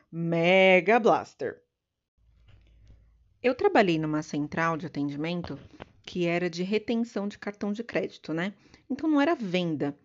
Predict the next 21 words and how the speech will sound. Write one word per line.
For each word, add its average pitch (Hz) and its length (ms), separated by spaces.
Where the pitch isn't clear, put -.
É, 160 440
na 160 100
verdade, 185 400
a - 20
premiação 214 580
vinha 214 320
por 233 300
quantos 240 300
cartões 233 380
você 254 200
não 233 160
deixava 247 420
cancelar. 247 760
Logo, 180 580
a 220 80
premiação 180 500
também 175 240
não 185 200
era 175 140
em 202 100
dinheiro. 202 640